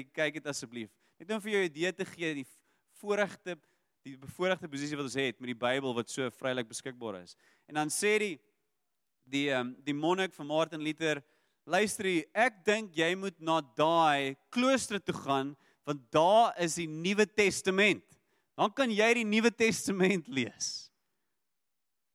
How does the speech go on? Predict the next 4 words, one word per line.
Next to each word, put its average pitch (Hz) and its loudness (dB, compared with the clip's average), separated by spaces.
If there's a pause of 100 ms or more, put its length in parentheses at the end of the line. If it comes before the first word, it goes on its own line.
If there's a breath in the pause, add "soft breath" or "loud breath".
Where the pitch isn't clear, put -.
(1000)
Hoe 170 -4
vreemd. 202 0 (520)
Hulle 190 0
is 156 -4